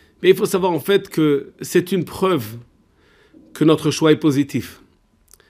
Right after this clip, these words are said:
On travaille toujours face avec, euh, Monsieur Yetzer Hara. Le mauvais penchant, il est toujours en face de nous.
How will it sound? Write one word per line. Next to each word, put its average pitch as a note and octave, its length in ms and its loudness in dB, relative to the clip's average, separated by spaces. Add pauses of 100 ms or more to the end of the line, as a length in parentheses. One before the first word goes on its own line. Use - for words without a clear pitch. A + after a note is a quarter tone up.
(760)
On D3 100 -2
travaille F#3 360 0
toujours F3+ 320 0
face - 520 -4
avec, D3 420 0
euh, C3+ 220 4
Monsieur C#3+ 360 2
Yetzer D#3 320 4
Hara. C#3+ 460 -2 (840)
Le C3+ 100 -6
mauvais E3 260 4
penchant, E3+ 480 0
il D3 120 4
est C3+ 120 -2
toujours D#3 260 0
en C#3+ 80 0
face C#3+ 160 -2
de C#3 120 2
nous. F3 320 2